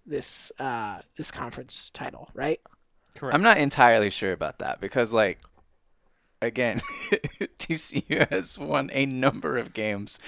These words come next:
Speaker 3: by the scales of their skin. Is that
Speaker 1: Sure.
Speaker 3: how it works for frogs, lizards.
Speaker 1: But, but Kansas State will also, I mean, I think this is true.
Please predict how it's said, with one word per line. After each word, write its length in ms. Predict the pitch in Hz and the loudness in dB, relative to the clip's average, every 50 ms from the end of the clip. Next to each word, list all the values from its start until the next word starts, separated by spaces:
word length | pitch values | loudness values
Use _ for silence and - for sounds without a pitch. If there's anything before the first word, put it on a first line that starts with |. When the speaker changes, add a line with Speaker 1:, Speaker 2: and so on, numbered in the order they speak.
| - - - - - - - - - - _ _ _ _ - - | -14 -14 -14 -14 -14 -14 -14 -16 -18 -20 _ _ _ _ -20 -2
Speaker 3:
by 340 | 98 120 110 104 107 107 107 | 4 6 6 8 8 6 4
the 300 | 101 92 101 98 95 92 | 2 0 -2 -2 -2 -2
scales 840 | 95 - - - - - - 107 107 110 110 104 101 98 92 - - | -4 -4 -4 -6 -6 -6 -4 -2 0 2 2 2 2 2 0 -2 -2
of 340 | - 98 101 90 87 90 92 | -2 -2 -2 -2 -4 -6 -2
their 240 | 98 95 90 90 87 | 0 0 0 0 -2
skin. 400 | - - - - 104 110 123 139 | -4 -6 -4 -2 0 0 0 2
Is 60 | 147 | 2
that 60 | - | 4
Speaker 1:
Sure. 240 | - 349 427 415 - | 6 8 8 8 8
Speaker 3:
how 100 | - 95 | 6 4
it 60 | 90 | 0
works 180 | - - - - | -2 -4 -6 -8
for 80 | - - | -10 -12
frogs, 440 | 107 - 120 113 113 107 - - - _ _ | -6 0 0 2 2 0 -4 -10 -16 _ _
lizards. 380 | - 92 87 90 90 - - - _ _ _ _ - | -6 -4 -4 -6 -6 -8 -10 -14 _ _ _ _ 8
Speaker 1:
But, 220 | 277 277 - - _ _ | 8 8 8 4 _ _
but 200 | - 262 233 - _ _ _ _ _ _ _ _ | 8 8 8 6 _ _ _ _ _ _ _ _
Kansas 380 | - - 262 285 294 285 277 233 | 0 2 4 4 4 4 4 4
State 300 | - - 277 262 254 202 | 8 10 10 10 10 10
will 220 | 214 226 220 214 | 6 6 6 6
also, 600 | - - 202 247 285 - - 294 254 220 202 - - _ _ - - _ - | 6 8 8 8 8 8 8 8 8 8 8 4 -2 _ _ -20 -20 _ -4
I 100 | - 208 | -2 0
mean, 540 | 214 220 208 202 190 185 175 175 185 185 196 - - - - - - - - - - - - - - - - - - - | 2 4 4 4 4 2 2 0 -2 -4 -6 -10 -14 -14 -14 -16 -14 -12 -10 -10 -8 -10 -10 -12 -14 -16 -16 -18 -6 -2
I 100 | - 214 | 0 0
think 300 | 214 - - 262 269 247 | 0 6 6 6 6 6
this 200 | - 208 175 - | 4 2 2 2
is 160 | 160 160 147 | -2 -4 -6
true. 500 | - - - 143 139 135 135 151 185 196 | -6 -6 -6 -4 -2 -2 -2 -2 -4 -6